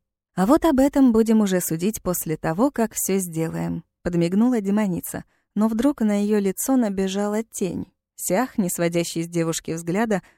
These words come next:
сразу заметил, как с её лица сошла улыбка.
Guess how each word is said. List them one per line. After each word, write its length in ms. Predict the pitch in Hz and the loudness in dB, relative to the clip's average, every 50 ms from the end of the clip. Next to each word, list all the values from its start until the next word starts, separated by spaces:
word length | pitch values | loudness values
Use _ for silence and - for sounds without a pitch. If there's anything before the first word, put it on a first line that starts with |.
| _ _ | _ _
сразу 380 | - - 233 247 262 262 247 240 | -12 -6 -2 0 0 2 2 0
заметил, 540 | 208 208 196 208 240 269 - - 240 220 - | 2 2 2 4 4 2 2 2 0 0 0
как 240 | - 208 - - | -2 -6 -6 -6
с 120 | - - - | -8 -4 -4
её 240 | 190 185 185 214 208 | -4 0 0 0 2
лица 400 | 208 196 185 - - - 240 247 | 2 0 -2 -4 -2 -2 -2 -2
сошла 520 | - - 208 196 - - 214 208 208 214 | -2 -4 -4 -4 -4 -4 -2 0 2 2
улыбка. 640 | 220 240 247 254 269 214 - - - - - 170 | 2 2 2 2 0 0 -2 -6 -8 -10 -10 -10